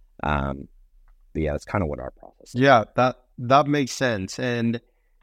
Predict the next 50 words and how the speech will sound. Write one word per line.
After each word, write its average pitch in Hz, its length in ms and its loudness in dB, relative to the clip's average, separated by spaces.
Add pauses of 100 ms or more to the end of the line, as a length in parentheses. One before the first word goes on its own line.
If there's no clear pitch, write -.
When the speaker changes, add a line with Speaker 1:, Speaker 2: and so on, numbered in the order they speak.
(200)
Speaker 2:
you 127 140 0
know, 107 160 -2
it 127 160 -6
seems 165 260 0
like 156 180 2
the 135 120 2
life 135 400 2
of 120 160 -2
an 120 80 -2
influencer 123 580 -2
marketer 117 560 -2
is, 104 160 -6
like, 107 380 -2 (100)
inbox 107 640 -2 (100)
eighty 120 260 2
percent 117 380 -2
of 110 100 0
the 107 100 0
time. 110 540 -2
You're, 123 260 -2
<laughs> - 80 -6
you're 156 240 4
in 151 100 -2
your 147 140 2
email. 123 400 0
So 120 360 -2 (360)
I 127 140 -2
totally 143 460 0
get 123 320 0
when, 120 260 -2
like, 110 460 -2
you 123 120 -2
know, 117 140 -2
and 156 100 0
it's 175 140 -2
same 208 240 0
for 190 160 0
the 165 160 0
creator, 156 480 0
right? 113 300 0
Like, 123 160 -2
they're 143 120 0
getting 170 280 -2
so - 280 -6
many 151 220 0
emails 143 320 -4
a 131 60 -12
day. 120 280 -2
They 139 80 -6
don't, 185 160 -2